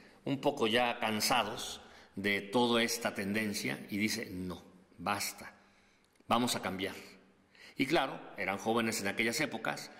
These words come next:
y como tales eran considerados un tanto rebeldes, y más que era la época de mil novecientos sesenta y ocho.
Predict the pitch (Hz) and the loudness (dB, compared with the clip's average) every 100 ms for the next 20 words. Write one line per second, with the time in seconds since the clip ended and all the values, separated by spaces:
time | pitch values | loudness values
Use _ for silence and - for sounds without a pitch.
0 | - - 135 156 175 - 104 101 127 139 | -20 -4 2 4 2 0 0 2 2 2
1 | 143 113 110 107 98 101 92 95 110 107 | 0 0 -2 -2 -2 -2 0 2 2 2
2 | 110 110 107 113 110 98 98 104 92 87 | 2 2 2 2 0 0 0 0 -2 -6
3 | - 156 190 170 - 127 113 101 - 101 | -2 2 2 2 2 2 2 0 -4 -6
4 | 90 98 113 98 90 110 107 98 90 90 | -4 0 0 0 -2 -4 -4 -4 -6 -6
5 | 87 87 87 87 - | -8 -8 -8 -8 -10